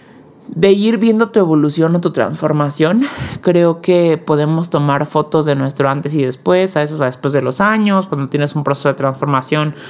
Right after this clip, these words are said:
no sé, del cuerpo, del peso, guara, guara, pero no siempre tienes la oportunidad de regresar a hablar con tus versiones pasadas,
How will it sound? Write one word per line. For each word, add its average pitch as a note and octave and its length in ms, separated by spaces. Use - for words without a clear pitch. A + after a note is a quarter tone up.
no D3+ 140
sé, C#3+ 280
del C3+ 180
cuerpo, D3+ 360
del C3 140
peso, D3 320
guara, C#3 200
guara, D3 400
pero F#3+ 320
no F#3+ 200
siempre E3+ 600
tienes D#3 220
la D#3+ 80
oportunidad C#3+ 640
de D3 400
regresar C#3 560
a C#3 60
hablar C#3+ 360
con D3+ 260
tus D3 200
versiones C#3 440
pasadas, C#3+ 800